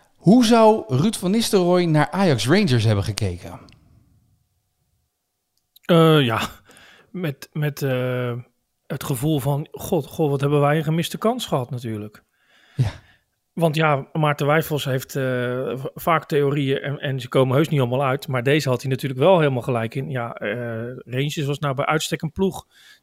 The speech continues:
Speaker 2: die je vanaf de eerste minuut bij de, bij de keel moet grijpen. En dat heeft P S V natuurlijk in Eindhoven niet gedaan. Ja, als je nu ziet hoe makkelijk Ajax over die ploeg heen ging en, en het realistische commentaar van Van Bronckhorst na afloop,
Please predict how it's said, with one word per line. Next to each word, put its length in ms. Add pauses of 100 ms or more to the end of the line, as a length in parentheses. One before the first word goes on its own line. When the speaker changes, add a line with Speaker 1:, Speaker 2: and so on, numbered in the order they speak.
Speaker 2:
die 120
je 80
vanaf 260
de 100
eerste 240
minuut 180
bij 180
de, 340
bij 160
de 100
keel 200
moet 160
grijpen. 340
En 60
dat 140
heeft 160
P 140
S 100
V 40
natuurlijk 280
in 100
Eindhoven 440
niet 160
gedaan. 400 (760)
Ja, 160
als 120
je 80
nu 160
ziet 360 (100)
hoe 200
makkelijk 400
Ajax 360
over 200
die 120
ploeg 240
heen 200
ging 280
en, 220
en 240
het 160
realistische 580
commentaar 440
van 120
Van 140
Bronckhorst 380
na 60
afloop, 500